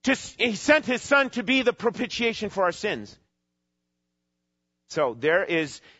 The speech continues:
now this demonstration that he sent Christ in the world to suffer as our sacrifice. He paid the penalty instead of us. Now,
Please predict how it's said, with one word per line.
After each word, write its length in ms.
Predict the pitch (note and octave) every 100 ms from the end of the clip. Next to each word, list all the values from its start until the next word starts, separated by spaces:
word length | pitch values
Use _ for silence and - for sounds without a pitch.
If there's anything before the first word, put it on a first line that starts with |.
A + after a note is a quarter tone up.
| -
now 240 | D3+ D#3 D3+
this 320 | C#3+ - - - -
demonstration 720 | F3 F#3+ G3 - A3 G3 E3
that 120 | D3+ C#3+
he 340 | D3 D3+ D3
sent 680 | - - - - F#3 G#3+ -
Christ 380 | - G3 - F3
in 100 | F#3+
the 80 |
world 240 | D#3+ C3+ A#2+
to 100 | C#3+
suffer 400 | - D#3 - C#3
as 200 | C3 A#2+
our 140 | B2 B2
sacrifice. 880 | - A#2+ B2 G#2+ - F#2+ F#2+ - _ _ _ _
He 220 | - F3 F#3+
paid 340 | - F3+ D3
the 60 | D3+
penalty 520 | - D3+ B2+ A2 G#2+ -
instead 400 | A#2 A#2+ - B2
of 100 | A#2
us. 440 | A#2 F#2 - - - _ _ _ _ _ _ _ _ _ _ _ _ _ _ _ _
Now, 260 | C3 A#2 G2+